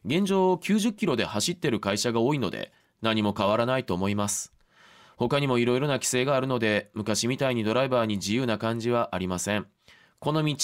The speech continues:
二十五年ほど経ちますが、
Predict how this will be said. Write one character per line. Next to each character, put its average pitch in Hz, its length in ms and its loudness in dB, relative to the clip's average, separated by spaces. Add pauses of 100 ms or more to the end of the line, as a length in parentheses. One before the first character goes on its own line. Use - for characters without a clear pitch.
(280)
二 139 180 -2
十 131 220 0
五 123 120 0
年 127 240 0
ほ 127 120 -2
ど 127 160 0
経 92 120 -4
ち - 160 -6
ま 87 140 -2
す - 160 -6
が、 101 240 0